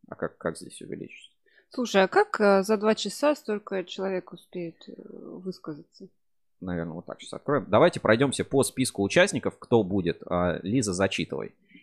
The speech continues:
Speaker 2: Екатерина Приезжева, директор Департамента цифровой маркировки товаров и легализации оборота продукции Министерства промышленности и торговли Российской Федерации. Алексей Кулешов, заместитель руководителя Федерального агентства по техническому регулированию и метрологии.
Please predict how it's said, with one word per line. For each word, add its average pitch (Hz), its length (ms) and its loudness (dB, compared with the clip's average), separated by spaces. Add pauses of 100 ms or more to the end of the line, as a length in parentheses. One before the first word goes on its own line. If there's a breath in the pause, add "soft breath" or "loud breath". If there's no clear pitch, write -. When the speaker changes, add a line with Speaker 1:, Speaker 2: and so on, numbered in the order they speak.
(100)
Speaker 2:
Екатерина 220 720 0
Приезжева, 160 960 0 (180)
директор 208 520 4
Департамента 220 720 2
цифровой 208 460 0
маркировки 202 540 -2
товаров 226 440 2 (120)
и 226 80 2
легализации 214 680 4
оборота 190 400 2
продукции 208 520 0
Министерства 202 680 0
промышленности 214 760 0
и - 20 0
торговли 180 540 0
Российской 175 440 -2
Федерации. 165 640 -4 (400 loud breath)
Алексей 214 400 2
Кулешов, 277 580 4
заместитель 208 680 0
руководителя 202 640 2
Федерального 220 560 4
агентства 208 440 2
по 196 140 -6
техническому 220 680 -4
регулированию 208 720 2
и 208 100 -4
метрологии. 190 800 0